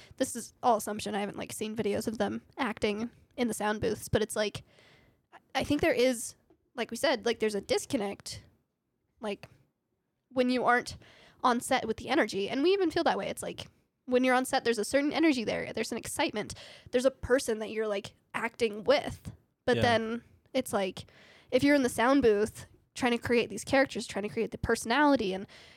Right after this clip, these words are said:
Speaker 1: like, everything that you want them to have, it's like, you don't have that same energy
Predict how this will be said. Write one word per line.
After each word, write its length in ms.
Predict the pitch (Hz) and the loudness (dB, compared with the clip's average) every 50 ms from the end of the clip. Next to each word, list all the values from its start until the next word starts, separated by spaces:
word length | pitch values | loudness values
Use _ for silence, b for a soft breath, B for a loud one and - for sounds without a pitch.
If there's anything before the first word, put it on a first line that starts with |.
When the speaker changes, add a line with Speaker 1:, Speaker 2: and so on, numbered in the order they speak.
| B B - | B B 2
Speaker 1:
like, 260 | 233 220 - - - _ _ _ - - | 2 2 0 -2 -14 _ _ _ -2 2
everything 420 | 269 269 254 269 262 247 262 254 254 | 2 4 6 4 4 4 4 2 2
that 80 | - - | 2 0
you 100 | 240 226 | 0 2
want 240 | 220 208 208 - - | 2 2 2 2 0
them 140 | 226 226 | -2 -4
to 80 | 226 233 | -4 -6
have, 500 | - - 202 196 226 294 381 - - - - - _ _ _ _ _ _ _ _ - | -6 -4 -2 2 2 2 2 0 -2 -14 -14 -16 _ _ _ _ _ _ _ _ -8
it's 140 | - - - | -8 -4 -2
like, 180 | 240 220 202 - - _ _ _ _ _ _ _ _ _ _ _ _ - - - | 0 -2 -2 -2 -8 _ _ _ _ _ _ _ _ _ _ _ _ -10 0 0
you 80 | 269 254 | 0 4
don't 300 | 277 277 269 269 - - | 6 6 4 4 2 -4
have 520 | - - - - 247 240 233 233 254 - | -12 -8 -2 0 2 2 0 0 -2 -4
that 200 | - 233 - - | -2 -2 -2 -2
same 200 | - - 226 214 226 | -2 -4 -4 -4 -4
energy 640 | - 254 240 254 247 269 - - 208 202 202 214 - | -6 -4 -2 0 0 0 0 -2 -4 -4 -4 -6 -6